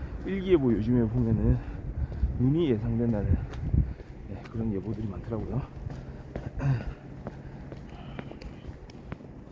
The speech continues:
그러니까 날씨로 인한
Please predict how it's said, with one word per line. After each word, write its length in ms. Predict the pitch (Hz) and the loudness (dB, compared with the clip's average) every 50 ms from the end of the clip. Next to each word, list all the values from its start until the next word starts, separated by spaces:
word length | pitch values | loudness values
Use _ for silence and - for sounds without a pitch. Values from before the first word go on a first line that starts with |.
| - - - - - - - - - - - - - - - - - - - - - - - - - - - - - - - - - - - - - - - - - - - - - - - - - - - - - - - - - - - - - - - - - - - - - - - - - - - - - - - - - - - - - - - - - - - - - - | -14 -14 -14 -14 -14 -16 -16 -16 -14 -14 -14 -14 -16 -16 -16 -16 -16 -14 -12 -12 -12 -12 -14 -14 -16 -14 -14 -12 -12 -10 -10 -10 -10 -10 -10 -10 -12 -12 -12 -12 -12 -10 -8 -8 -8 -8 -8 -8 -8 -8 -8 -8 -8 -8 -8 -8 -8 -8 -8 -4 0 2 2 2 0 -2 -6 -8 -10 -10 -10 -10 -10 -8 -10 -10 -12 -12 -12 -14 -14 -14 -12 -12 -10 -10 -10 -10 -12 -12 -12 -12 -4 0
그러니까 200 | - 113 104 110 | 2 2 4 4
날씨로 440 | 123 160 - - 208 180 175 143 123 | 4 4 4 4 4 6 6 6 6
인한 340 | 101 98 104 107 107 104 | 6 4 2 2 0 0